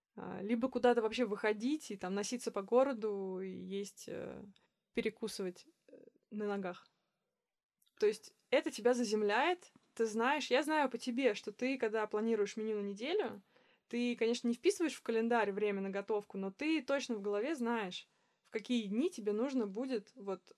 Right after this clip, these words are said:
э, выделить там час или два на приготовление блюда. И, соответственно, ничего другого ты в это время там делать не собираешься.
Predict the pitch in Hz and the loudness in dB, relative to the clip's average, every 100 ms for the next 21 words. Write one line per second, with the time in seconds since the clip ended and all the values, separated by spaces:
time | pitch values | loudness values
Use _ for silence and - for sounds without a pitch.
0 | _ - 196 196 220 196 185 180 180 - | _ -12 -8 -6 -4 -4 -6 -8 -10 -12
1 | 208 _ _ _ _ - 226 269 - 202 | -18 _ _ _ _ -2 2 2 0 -8
2 | 185 196 262 339 _ _ _ 214 202 208 | -6 -4 -4 -6 _ _ _ -4 -2 -2
3 | 208 214 233 240 208 220 214 170 180 _ | -2 2 4 4 2 -4 -6 -8 -12 _
4 | _ - 214 202 269 269 226 220 226 208 | _ -10 -6 -2 -2 -2 -4 -2 -2 0
5 | 202 302 294 202 190 196 233 254 180 170 | 2 2 0 -6 -6 -2 0 -2 -4 -10
6 | - - 190 214 196 185 190 214 202 185 | -14 -12 -6 -6 -6 -10 -6 -4 -4 -6
7 | - | -12